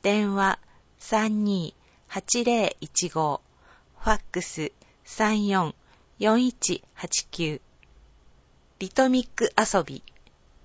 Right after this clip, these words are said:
親子で触れ合いながら体を動かして楽しく遊びませんか？十一月二十七日金曜日、午前十時から十一時まで、三好が丘交流センターにて。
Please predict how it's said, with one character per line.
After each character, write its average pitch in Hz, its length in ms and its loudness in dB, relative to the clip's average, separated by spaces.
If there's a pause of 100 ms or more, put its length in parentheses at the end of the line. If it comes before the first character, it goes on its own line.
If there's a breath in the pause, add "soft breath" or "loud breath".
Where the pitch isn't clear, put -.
(880)
親 269 200 6
子 214 160 2
で 190 120 2
触 202 160 0
れ 208 160 4
合 214 80 2
い 214 80 0
な 196 160 0
が 170 120 0
ら 139 200 0 (100)
体 247 420 4
を 247 80 4
動 240 160 2
か 240 160 2
し - 120 -2
て - 340 0
楽 220 180 0
し - 100 2
く - 180 -4
遊 190 180 -2
び 196 140 -4
ま 196 120 -2
せ 190 180 2
ん 160 80 -6
か？ 156 300 -8 (920 soft breath)
十 247 140 0
一 262 260 -2
月 254 280 2
二 247 140 0
十 196 220 0
七 180 300 -2
日 165 480 -6
金 233 280 0
曜 208 260 2
日、 143 200 -10 (460 soft breath)
午 220 180 4
前 180 220 0
十 233 200 4
時 214 140 0
か 160 160 -4
ら 160 220 0
十 220 180 0
一 233 240 -2
時 196 140 0
ま 147 120 -2
で、 143 220 -2 (800 soft breath)
三 214 140 -2
好 262 200 2
が 247 160 8
丘 240 240 2
交 233 220 2
流 240 160 2
セ 247 200 2
ン 214 60 -2
タ 170 200 -4
ー 165 60 -6
に 160 140 -8
て。 123 300 -4